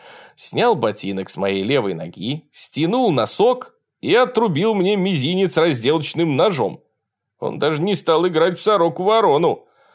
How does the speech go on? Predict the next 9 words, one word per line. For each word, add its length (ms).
Потом 420
сказал, 420
что 220
скоро 340
вернется, 720
и 140
вышел 580
из 240
комнаты. 540